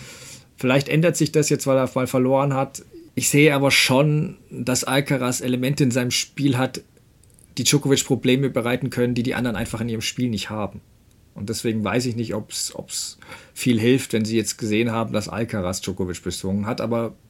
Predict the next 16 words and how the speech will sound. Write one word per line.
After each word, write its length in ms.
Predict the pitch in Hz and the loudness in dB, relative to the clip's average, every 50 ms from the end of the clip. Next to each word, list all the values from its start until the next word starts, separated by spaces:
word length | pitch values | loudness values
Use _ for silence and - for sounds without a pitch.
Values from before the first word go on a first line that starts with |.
| _ - | _ -8
warten 280 | - 113 120 127 - 135 | -6 -6 -6 -4 -2 0
wir 80 | 127 120 | 0 0
es 100 | 113 113 | -2 0
ab. 280 | 120 147 160 - - - - - - - - - - - _ _ _ - | -2 -2 -2 -4 -6 -20 -20 -20 -20 -18 -20 -20 -20 -20 _ _ _ -4
Ähm, 720 | 120 120 123 120 123 123 131 135 135 131 135 139 - - - _ _ _ _ _ _ - _ _ - - | 0 0 2 2 0 -2 -2 -4 -4 -4 -6 -6 -8 -10 -14 _ _ _ _ _ _ -20 _ _ -8 0
Djokovic 440 | - 165 160 165 151 165 147 - - | 0 0 2 2 0 2 0 2 0
hat 160 | 143 - - | -2 -2 0
ohne 200 | 135 143 160 160 | 2 2 4 4
Nadal 440 | 151 143 131 131 135 131 147 156 - | 4 2 2 2 2 0 0 0 -2
auf 220 | - 135 - - - | -2 -4 -6 -4 -2
alle 220 | 120 151 170 156 | 2 2 2 2
Fälle 480 | - - 143 143 143 143 143 - - - _ _ _ - | 2 2 0 2 2 2 0 -2 -4 -8 _ _ _ -8
dringend 420 | - 120 151 160 170 151 151 - - | 0 2 2 4 2 0 0 -2 -4
einen 140 | 143 143 131 | -2 -2 0
Rivalen 500 | 120 120 110 101 101 104 110 107 104 98 | 0 0 0 0 0 -2 0 0 0 -2
gebraucht. 600 | 90 82 - - 80 80 82 - - - - | -2 -4 -6 -8 -8 -8 -8 -8 -12 -20 -20